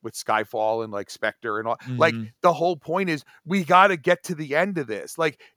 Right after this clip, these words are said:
Speaker 1: it, it, at some point, the bigger bad has to be, it can't just be a guy. Uh, Ghid-, Ghidorah isn't able to be put down by Godzilla, Rodan,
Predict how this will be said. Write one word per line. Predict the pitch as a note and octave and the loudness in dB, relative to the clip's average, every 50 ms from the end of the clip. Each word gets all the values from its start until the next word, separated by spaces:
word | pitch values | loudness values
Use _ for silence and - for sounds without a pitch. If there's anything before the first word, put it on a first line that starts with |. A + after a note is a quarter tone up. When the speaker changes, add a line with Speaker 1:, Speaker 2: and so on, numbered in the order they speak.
| _ _ | _ _
Speaker 1:
it, | - F3 F3 - F3 - - _ _ | -6 -6 -4 -4 -6 -8 -8 _ _
it, | - F3 | -8 -8
at | - - | -6 -2
some | - - G3 G3+ G3 E3 | 2 4 4 4 4 0
point, | - - F#3+ G3+ F3+ - | -4 -4 -4 -4 -4 0
the | - F3 | -2 -2
bigger | C#3 - - F#3+ F#3 E3 F#3 F3 | 0 2 2 2 2 2 0 -2
bad | C3+ - D#3+ D#3 E3+ F3 E3+ D#3 | 0 0 2 2 4 2 2 0
has | C#3 C3 D3+ D3+ D#3 - - | 0 2 2 2 2 2 -4
to | - D3 | -8 -10
be, | A#2+ A#2 D#3 F3+ F3+ | -10 -8 -10 -10 -6
it | - C#3+ B2+ - | -6 -6 -6 -4
can't | - G3+ G3 - | -4 -6 -4 -4
just | G3 F3 - _ | -6 -8 -8 _
be | F3 D#3+ E3 | -4 -2 -2
a | C#3+ | -2
guy. | C3 G#2+ B2 B2 C3+ C3 A#2+ F#2 - - - _ _ _ _ _ _ _ _ - E3 - - _ - | -2 -2 0 0 2 2 0 -2 -4 -8 -18 _ _ _ _ _ _ _ _ -20 -20 -20 -14 _ -12
Uh, | - - C#3+ B2 | -12 -12 -16 -14
Ghid-, | B2 D#3+ F#3 G3+ F#3 D3+ B2 | -10 -6 -6 -6 -6 -8 -8
Ghidorah | - D#3+ C3 - D#3+ D#3+ F#3+ A3+ B3 F#3+ D3+ B2+ A#2 G#2+ A2 A#2 _ _ _ _ _ _ _ _ _ _ _ _ _ _ _ | -10 -10 -6 -4 -2 0 2 4 4 4 4 4 2 2 -2 -4 _ _ _ _ _ _ _ _ _ _ _ _ _ _ _
isn't | - G3+ G#3+ - A3 G#3+ - _ _ _ - | -2 -2 0 -2 -4 -8 -8 _ _ _ 0
able | F3 F#3 E3 E3 E3 | 0 0 0 -2 -6
to | D3+ | -6
be | D#3 D#3 | -10 -12
put | - - - F#3+ - _ | -6 -4 -2 -2 -2 _
down | B2+ C#3+ C#3+ D3+ D#3+ D#3 C3+ | -2 0 0 2 2 0 0
by | B2 B2 A#2 | -2 -2 -2
Godzilla, | A2 B2 A#2+ A#2+ G#2+ - C3 A#2+ A#2 A#2 A2+ A2+ A#2 - _ _ _ _ _ _ _ _ _ | -2 -4 -6 -6 -4 -4 -4 -2 0 0 0 -2 -2 -6 _ _ _ _ _ _ _ _ _
Rodan, | - - A#2+ C#3+ C#3 C3+ B2+ B2+ B2 A#2+ A#2+ A#2 A#2 A2+ A2 A#2 C3 | -14 -6 -2 0 0 0 0 -2 -2 -2 -2 -2 -2 -4 -6 -12 -20